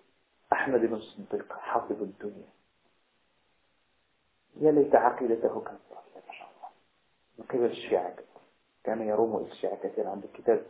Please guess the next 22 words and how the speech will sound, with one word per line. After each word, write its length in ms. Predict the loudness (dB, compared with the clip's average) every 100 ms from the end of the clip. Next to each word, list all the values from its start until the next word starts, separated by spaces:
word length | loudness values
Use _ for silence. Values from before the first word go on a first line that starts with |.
| -20 _ _
فتح 180 | -4 -2
الملك 380 | -2 2 2 8
العالي. 420 | 12 12 10 -2 -14 _ _ _ _ _ _ _ _ _ _
هذا 260 | -2 0 0
كيف 180 | -4 -6
كيف 380 | -10 -10 -6 -2
بس 260 | -2 -2 -8 -8 _ _ _ -10
ابن 160 | -8 0
تيمية 460 | 0 0 -2 -2
وكيف 360 | -2 -4 -12 -10
ما 160 | -6
عرف 120 | -6 -6 -12
علاش 180 | -20 -8
كتبش. 460 | -8 -8 -20 _ _ _ _ _ _ _ _ _ _ -4
ولكنه 480 | -2 0 -4 -6 -6
رجل 360 | -8 -10 -14
عالم، 320 | -6 -6 -6 -12 _ _ -2
رجل 420 | -2 -2 -8 -6
عالم 340 | -4 -4 -6 -20 _ _
كبير. 300 | -12 -10 -12 _ _ _ _ _ _ _ _ _ _ _ _ _ _ _ _ _ _ _ _ _ _ 4
رد 240 | 4 8
عليه 500 | 8 8 6 4 0